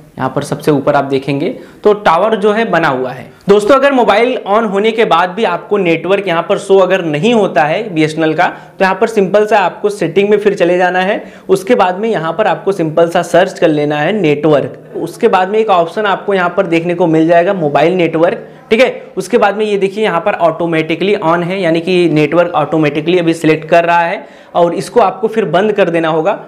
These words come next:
ठीक है, अगर network नहीं आ रहा है तो उसके बाद में एक नीचे पॉपअप भी निकल के आता है इस तरीके से।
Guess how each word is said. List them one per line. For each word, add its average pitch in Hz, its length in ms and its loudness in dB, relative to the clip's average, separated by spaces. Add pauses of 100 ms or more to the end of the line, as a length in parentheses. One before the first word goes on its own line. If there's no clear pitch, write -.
(120)
ठीक 202 120 2
है, 208 60 4
अगर 170 140 2
network 170 440 0
नहीं 160 220 0
आ 175 80 0
रहा 180 140 2
है 214 120 0
तो 220 120 -4
उसके 160 180 -6
बाद 170 180 2
में 170 140 -4
एक 160 80 -4
नीचे 156 240 -2
पॉपअप 160 340 0
भी 160 120 -2
निकल 160 240 2
के 156 100 0
आता 151 240 2
है 156 120 -2
इस 147 140 -10
तरीके 151 320 0
से। 175 140 -2